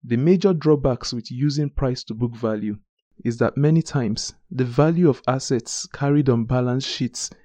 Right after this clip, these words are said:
include many intangible items which cannot be fully realized when sold. These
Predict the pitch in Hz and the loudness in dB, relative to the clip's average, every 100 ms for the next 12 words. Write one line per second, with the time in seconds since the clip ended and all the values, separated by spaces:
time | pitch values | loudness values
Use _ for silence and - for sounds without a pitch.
0 | _ _ _ 120 113 - 151 123 131 135 | _ _ _ 0 0 4 2 4 2 6
1 | 143 147 139 117 - 127 127 127 120 113 | 6 4 2 0 -2 -2 -2 -2 0 -2
2 | - 113 98 - - 139 - - 123 123 | -2 -4 -4 -8 -6 -6 -6 -6 -6 -4
3 | 120 - 123 123 117 104 101 110 107 - | -6 -2 -2 0 -2 -2 -2 -2 -2 -2
4 | 110 113 - 113 101 98 - _ _ _ | 0 0 0 0 0 -2 -8 _ _ _
5 | _ _ _ _ _ 151 175 | _ _ _ _ _ -2 -2